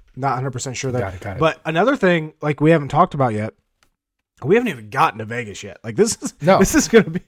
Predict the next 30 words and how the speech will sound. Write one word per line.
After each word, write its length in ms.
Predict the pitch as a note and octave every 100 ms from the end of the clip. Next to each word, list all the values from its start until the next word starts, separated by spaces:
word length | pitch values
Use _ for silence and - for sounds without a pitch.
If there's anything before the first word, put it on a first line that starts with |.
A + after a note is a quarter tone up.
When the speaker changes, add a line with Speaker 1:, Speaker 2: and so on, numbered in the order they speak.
| - - - -
Speaker 1:
anybody 340 | A#3 D4+ C4+
that 140 | G3+
makes 220 | F3+ F#3 F#3+
it 100 | D3+
through 180 | E3
this 160 | D#3+ D#3
entire 340 | C#3 D3 C#3+
episode, 520 | C3+ C3 C3+ A#2+ G#2+ -
<laughs> 20 |
congratulations. 1080 | C3+ B2 D3 - - C#3+ C#3 F3 B2 A2 - - - -
Um, 260 | E3+ E3 D3+
Speaker 2:
We 60 |
got 180 | A#3+ C4+
good 120 | A#3+ F3+
stuff 240 | C#3 F3+
Speaker 1:
but 60 | D3+
Speaker 2:
for 80 |
Vegas, 360 | A2 G#2 G2+ -
though, 120 | G2
I 60 | G2+
promise. 460 | - G#2+ - - _ -
Speaker 1:
Yeah. 340 | E3+ E3 D3 - _ _
Um, 540 | F3 F#3+ F3+ D#3+ C3+ C3 _ _ _ - - _ _ _
no, 400 | F3+ G#3 F3 C#3 - _
nascar 640 | D#3+ E3+ F#3+ - F#3+ F3+ D3
is 180 | D3+ -
changing 640 | - E3 D#3+ D#3 C#3+ C3
the 440 | C3 C3+ B2+ B2+ -
spoiler 580 | - C#3+ F3 D#3+ A#2 G#2+
for 540 | - C3 B2+ B2 B2